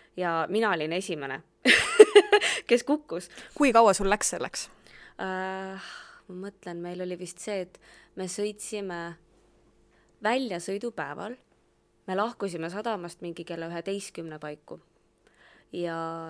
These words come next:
Speaker 1: siis oli veel kõik jube va-, nagu vahva, siis oligi see, kui ma ronisin siin üle-, ülesse kahekümne meetri kõrgusele seda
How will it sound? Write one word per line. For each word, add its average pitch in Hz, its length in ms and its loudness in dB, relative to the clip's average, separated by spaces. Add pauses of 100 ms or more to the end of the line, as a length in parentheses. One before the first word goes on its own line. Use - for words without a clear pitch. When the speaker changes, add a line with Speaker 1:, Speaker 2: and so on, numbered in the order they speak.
Speaker 1:
siis 226 240 -4
oli 226 160 -2
veel 165 160 -8
kõik 190 320 -6
jube 180 160 -4
va-, 165 160 -6 (160)
nagu 170 300 -10
vahva, 165 340 -6
siis 196 300 -10 (180)
oligi 175 320 -6
see, 165 240 -8
kui 160 140 -6
ma 165 100 -8
ronisin 165 400 -8
siin 165 160 -10
üle-, 180 240 -2
ülesse 180 320 -4
kahekümne 170 480 -6
meetri 175 320 -8
kõrgusele 175 600 -8 (260)
seda 170 300 -6